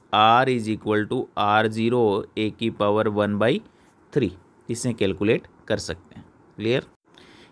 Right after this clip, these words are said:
Here R radius of nucleus with mass number A, R zero a constant which is equal to one point four into ten to power minus thirteen centimeter। R is equal to R zero A की पावर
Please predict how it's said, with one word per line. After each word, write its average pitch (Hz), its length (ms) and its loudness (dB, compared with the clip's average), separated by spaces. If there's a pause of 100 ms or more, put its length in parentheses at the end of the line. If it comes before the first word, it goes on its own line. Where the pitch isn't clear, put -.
(120)
Here 139 260 4 (140)
R 131 220 6
radius 135 480 0
of 151 80 -2
nucleus 147 500 -2
with 135 260 -2
mass 135 300 2
number 135 200 2 (120)
A, 110 120 2 (1400)
R 135 220 6
zero 143 320 0
a 135 40 0 (120)
constant 151 560 -4
which 139 260 0
is 139 100 -2
equal 127 440 0
to 139 120 -2 (380)
one 127 340 0 (100)
point 143 320 0
four 127 280 2
into 123 300 0 (120)
ten 117 200 0
to 117 100 -2
power 113 280 2
minus 107 420 -2
thirteen 110 440 -6
centimeter। 90 640 -4 (120)
R 101 320 2
is 107 240 -2
equal 101 260 -2
to 104 180 -4 (140)
R 101 160 2
zero 113 300 0 (800)
A 101 200 -6
की 113 120 -2 (100)
पावर 107 260 2